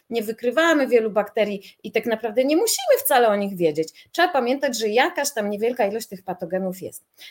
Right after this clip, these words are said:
No i ponieważ te układy są wszystkie bardzo blisko siebie, y, to, y, no, jak gdyby łatwo jest zachwiać tą równowagę.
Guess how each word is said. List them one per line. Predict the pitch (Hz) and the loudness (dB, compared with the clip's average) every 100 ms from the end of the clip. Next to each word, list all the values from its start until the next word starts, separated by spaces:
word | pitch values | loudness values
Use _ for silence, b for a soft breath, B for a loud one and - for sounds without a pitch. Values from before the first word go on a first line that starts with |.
| B | B
No | 262 | 0
i | 311 | 2
ponieważ | 262 302 240 233 | 2 4 2 0
te | 220 | -4
układy | 208 262 226 | 2 2 2
są | 220 226 | -2 -6
wszystkie | - 247 240 | -6 -4 -2
bardzo | 208 220 208 | 0 -2 -2
blisko | 196 202 - 208 | -6 -6 -4 -4
siebie, | 202 170 160 185 247 B B B 214 | -2 0 2 2 0 B B B 0
y, | 208 208 | 0 2
to, | 226 226 226 220 220 - | 2 4 4 4 4 2
y, | 208 214 208 202 208 - - | 4 8 8 8 4 -4 -4
no, | 220 | 0
jak | 240 220 | 2 2
gdyby | 247 233 226 220 - | 2 4 2 2 -2
łatwo | 220 247 - | 2 2 4
jest | 247 214 196 | 2 2 0
zachwiać | 185 233 233 196 170 - | 2 2 2 -2 -2 -2
tą | 160 | -2
równowagę. | 165 160 170 156 143 143 | -2 0 -2 -2 -6 -8